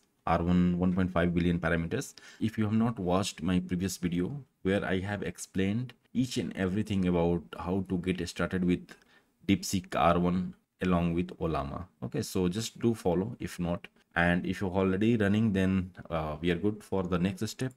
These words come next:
So let's create the project. So again, I'm going to create the console application, and let's, let's say rag. Okay, uh, the next and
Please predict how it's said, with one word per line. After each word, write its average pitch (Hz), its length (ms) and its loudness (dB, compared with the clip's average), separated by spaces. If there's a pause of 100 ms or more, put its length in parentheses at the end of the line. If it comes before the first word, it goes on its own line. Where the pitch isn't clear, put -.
(100)
So - 160 -2
let's 90 560 2
create 92 560 0 (180)
the 82 140 -4
project. 104 560 -2 (420)
So - 220 -4
again, 92 260 2
I'm 90 220 4
going 90 200 2
to 90 100 -6
create 90 420 0
the 87 80 -4
console 90 420 -4
application, 95 960 -6
and 80 340 -6
let's, - 640 -10 (360)
let's - 180 -12
say 135 100 -6 (120)
rag. 113 360 2 (720)
Okay, 104 320 0 (160)
uh, 85 380 0
the 82 120 0
next - 680 -4 (480)
and 82 580 -6